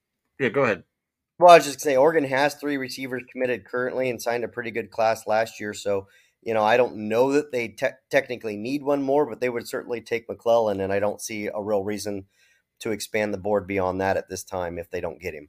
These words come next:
Speaker 1: Yeah, I'm kinda with you there. I think it's like McClellan or, or, you know, hold your powder, right? You know, use it at another position or next year or something. I, I do wonder, is McClellan a guy where the big move might actually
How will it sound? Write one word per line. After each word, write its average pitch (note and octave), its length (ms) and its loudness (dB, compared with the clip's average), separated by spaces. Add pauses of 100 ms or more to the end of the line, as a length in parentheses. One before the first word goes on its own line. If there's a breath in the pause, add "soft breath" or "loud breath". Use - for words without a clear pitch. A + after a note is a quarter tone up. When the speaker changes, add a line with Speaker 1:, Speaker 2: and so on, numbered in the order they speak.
(120)
Speaker 1:
Yeah, A2+ 480 0
I'm C3 120 -2
kinda C#3 300 2
with G#2 240 0
you G2+ 60 -2
there. F#2 200 -2
I F#2+ 60 -4
think A2 200 -4
it's G2+ 160 -6
like G2 240 -4
McClellan G#2+ 560 -2
or, F#2+ 440 -4
or, F2 480 -6
you G#2 120 -10
know, F2 140 -10
hold G#2 340 -2
your F2+ 240 -10
powder, F#2 520 -8
right? F2 160 -8
You F#2+ 80 -14
know, F#2 120 -10
use G2 240 -6
it G2 60 -2
at F#2+ 120 -4
another F#2 300 -6
position F2+ 500 -6
or E2+ 140 -12
next F2+ 340 -10
year F2 220 -6
or E2+ 40 -8
something. F2+ 400 -6 (520 loud breath)
I, A#2+ 160 0
I C#3 120 6
do G3 220 4
wonder, B2+ 300 6
is A2+ 200 0
McClellan D#3 640 2
a D#3 60 2
guy G#2+ 420 0
where G2+ 220 -2
the G2 100 0
big G#2+ 320 0
move G#2 320 -2
might G#2 340 -2
actually F#2+ 680 -6